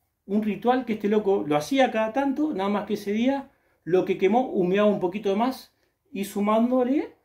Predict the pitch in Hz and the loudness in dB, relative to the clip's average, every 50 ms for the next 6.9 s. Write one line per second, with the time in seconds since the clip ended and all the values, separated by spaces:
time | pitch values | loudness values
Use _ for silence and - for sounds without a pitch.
0 | _ _ _ _ _ _ _ _ _ _ - 151 135 143 - - - 185 202 208 | _ _ _ _ _ _ _ _ _ _ -8 -6 -4 -4 -4 -2 -2 0 0 2
1 | 175 156 156 185 180 180 175 175 180 180 208 240 233 - 190 - - _ 170 170 | 0 0 0 0 0 0 0 -2 -2 0 0 0 0 0 -4 -8 -8 _ -6 -2
2 | 170 165 156 151 135 131 127 110 101 98 98 - _ _ _ _ _ _ _ _ | -2 0 0 0 -2 -2 -6 -6 -8 -10 -14 -18 _ _ _ _ _ _ _ _
3 | _ _ _ _ _ _ _ _ _ _ _ _ _ _ _ _ _ _ - 185 | _ _ _ _ _ _ _ _ _ _ _ _ _ _ _ _ _ _ -4 -2
4 | 214 214 - 226 233 254 247 233 175 151 147 - - 196 220 214 - 226 233 196 | -2 -2 0 2 2 2 2 2 2 0 0 0 0 0 0 0 0 0 2 4
5 | 175 185 214 233 226 - - 180 156 156 151 139 151 185 196 202 190 170 160 156 | 4 4 2 2 0 -2 -2 0 2 2 4 4 4 4 4 2 0 -2 -4 -6
6 | 151 - - 160 156 160 165 131 156 156 - 165 175 175 147 117 110 - | -8 -10 -10 -10 -10 -8 -4 -2 -2 -2 0 -2 -4 -2 -4 -4 -6 -8